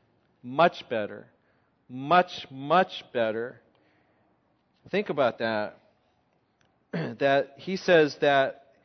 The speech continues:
he has a desire to depart and be with Christ. There's a lot in the text that Paul talks about when it comes to remaining in the flesh, but there's only one phrase given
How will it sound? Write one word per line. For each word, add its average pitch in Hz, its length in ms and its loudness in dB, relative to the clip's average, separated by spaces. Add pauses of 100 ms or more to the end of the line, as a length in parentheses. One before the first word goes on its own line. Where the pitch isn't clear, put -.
(200)
he 170 140 -4
has 160 180 2
a 151 60 0
desire 143 540 2
to 160 80 -6
depart 143 800 0 (440)
and 135 120 -6
be 147 120 -6
with 151 140 -4
Christ. 143 400 -2
There's 143 140 -4
a 143 40 0
lot 180 260 4
in 214 80 2
the 170 80 -4
text - 460 -2
that 135 220 -6 (600)
Paul 175 640 4 (180)
talks 190 340 2
about 143 360 0
when 143 100 -8
it 139 100 -12
comes 160 420 -2
to 139 440 -4
remaining 143 520 -4
in 135 100 -4
the 123 60 -8
flesh, 151 560 0
but 131 120 -8
there's 135 160 -6
only 165 180 0
one 160 340 -2
phrase 160 540 -4
given 143 520 -2